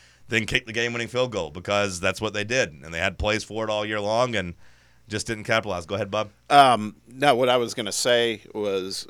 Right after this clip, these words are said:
Speaker 2: uh, if you, I don't know if y'all,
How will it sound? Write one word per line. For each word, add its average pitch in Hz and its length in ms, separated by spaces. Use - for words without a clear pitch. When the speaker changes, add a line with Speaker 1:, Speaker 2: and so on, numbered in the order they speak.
Speaker 2:
uh, 85 400
if - 200
you, 92 260
I 98 60
don't 95 100
know 98 60
if 92 100
y'all, 90 320